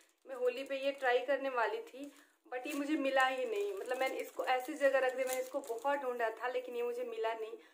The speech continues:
और इस तरीके का ना, इसमें ये ऑक्सीडाइज jewelry है, इस तरीके का ना इसमें mirror दे रखा है, और mirror के नीचे ना छोटे छोटे से घुंघरू दे रखे हैं। और मतलब आप समझ सकते हैं कि कितना ज़्यादा ये pretty लग रहा है। इस तरह के ना इसमें मोतियाँ दी गई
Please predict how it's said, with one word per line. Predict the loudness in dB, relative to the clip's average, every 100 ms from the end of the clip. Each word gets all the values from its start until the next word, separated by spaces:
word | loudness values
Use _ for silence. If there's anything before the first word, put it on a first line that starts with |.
| _ -6
और | -4 -4
इस | 0
तरीके | 2 2 0
का | 0
ना, | 0
इसमें | 2 2 2 0
ये | 0 4
ऑक्सीडाइज | 4 4 0 4 4 4
jewelry | 4 4 2 -2
है, | 0 2 2
इस | 2
तरीके | 2 2 0
का | 0 0
ना |
इसमें | -2 -6 -8 -6
mirror | -2 2 4
दे | 6 6
रखा | 6 2 -4
है, | -8 -8 -16 -20 _ -2
और | -2
mirror | 2 2
के | 2 0
नीचे | 0 2 0
ना | 0
छोटे | -2 -4
छोटे | -4 -8 -6
से | -6
घुंघरू | -8 -8 -4 -2 2
दे | 8 8
रखे | 6 -2 -6
हैं। | -6 -8 -14 -20 _ _ -4
और | -2
मतलब | 4 4 6
आप | 4
समझ | 2 2
सकते | 0 -2
हैं | -4
कि | -4
कितना | -6 -10 -4 2 4 4
ज़्यादा | 6 6
ये | 4 2
pretty | -4 -6 -4
लग | 0 2
रहा | 2 2
है। |
इस | 0 -4
तरह | -4
के | -4 -6
ना | -6
इसमें | -6 -6
मोतियाँ | -6 -4 -6 -4 -4
दी | -2 -2
गई | -2